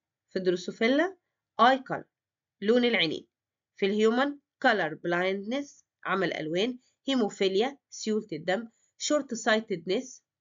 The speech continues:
قصر النظر. ماسل اتروفي، ضمور العضلات. طيب، هناخد أول حاجة، كل اللي احنا هنشرحه دلوقتي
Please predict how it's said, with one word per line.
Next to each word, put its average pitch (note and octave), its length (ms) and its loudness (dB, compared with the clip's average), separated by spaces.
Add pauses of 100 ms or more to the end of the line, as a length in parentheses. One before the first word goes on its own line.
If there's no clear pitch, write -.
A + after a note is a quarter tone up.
(180)
قصر A3 300 -4
النظر. F#3+ 440 -4 (380)
ماسل A3 320 -2
اتروفي، F#3 500 -6 (120)
ضمور G3 300 -2
العضلات. C#3+ 400 -6 (220)
طيب، C3+ 180 -6
هناخد G3 340 -4
أول G3 220 -2
حاجة، B3 380 -6 (2750)
كل C#4+ 200 12
اللي A#3+ 140 12
احنا A3+ 220 10
هنشرحه G#3 400 2
دلوقتي F#3 560 -2